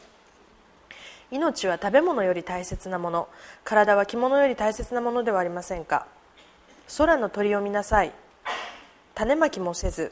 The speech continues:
刈り入れもせず、蔵に収めることもしません。けれども、あなた方の天の父がこれを養ってくださ-、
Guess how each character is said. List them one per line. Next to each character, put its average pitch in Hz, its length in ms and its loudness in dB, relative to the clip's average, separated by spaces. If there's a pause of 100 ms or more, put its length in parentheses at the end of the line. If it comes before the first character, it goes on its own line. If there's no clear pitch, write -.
(140)
刈 220 140 -2
り 233 80 0
入 240 80 0
れ 240 100 4
も 220 100 -4
せ 214 140 -2
ず、 160 220 -6 (560)
蔵 277 220 8
に 226 180 2
収 214 100 -2
め 220 140 0
る 208 80 -2
こ 180 100 -4
と - 80 -10
も 156 140 -10
し - 120 -10
ま 160 140 -10
せ 156 140 -10
ん。 147 60 -8 (760)
け 269 140 4
れ 247 100 6
ど 190 100 2
も、 165 220 -2
あ 190 80 -4
な 233 100 2
た 294 100 6
方 254 220 2
の 160 160 -6
天 254 300 -2
の 175 200 -2 (440)
父 - 280 -2
が 180 160 4
こ - 180 -4
れ 220 160 4
を 220 100 4
養 220 80 2
っ 285 280 2
て - 100 -4
く 202 100 -2
だ 185 80 2
さ-、 185 180 -4